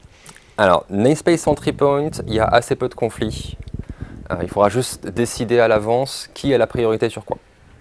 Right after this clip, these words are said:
Parce que le, le nom, le nom du plugin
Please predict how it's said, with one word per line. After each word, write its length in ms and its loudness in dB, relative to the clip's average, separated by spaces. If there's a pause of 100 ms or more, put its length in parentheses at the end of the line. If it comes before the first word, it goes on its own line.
(120)
Parce 120 -8
que 120 -2
le, 280 0
le 120 -2
nom, 260 2 (400)
le 140 0
nom 140 6
du 120 0
plugin 580 0